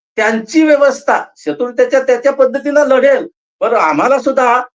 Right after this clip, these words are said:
शत्रूच्या र-, रणनीतीला काउंटर करून आम्ही सुद्धा आमची एक रणनीती ठरवू आणि ह्या निवडणुकामध्ये आम्ही सुद्धा एक, अ, म-, मोठ्या उत्साहाने आणि, अम,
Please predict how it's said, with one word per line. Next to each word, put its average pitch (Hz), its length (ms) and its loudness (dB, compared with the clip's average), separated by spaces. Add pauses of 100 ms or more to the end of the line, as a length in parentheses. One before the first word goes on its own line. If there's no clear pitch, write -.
(140)
शत्रूच्या 233 680 0
र-, 254 400 2
रणनीतीला 180 800 -2 (260)
काउंटर 208 500 0
करून 202 400 -2 (180)
आम्ही 147 300 -2
सुद्धा 247 240 2
आमची 220 500 -4 (160)
एक 180 200 -8
रणनीती 220 600 0
ठरवू 262 400 0 (240)
आणि 202 200 -4
ह्या 208 240 0
निवडणुकामध्ये 190 800 -2
आम्ही 165 260 -4
सुद्धा 185 360 -4 (560)
एक, 170 280 -8
अ, 170 180 4
म-, 139 540 -2
मोठ्या 156 340 -4
उत्साहाने 208 760 -2 (340)
आणि, 170 340 -4 (680)
अम, 143 680 -8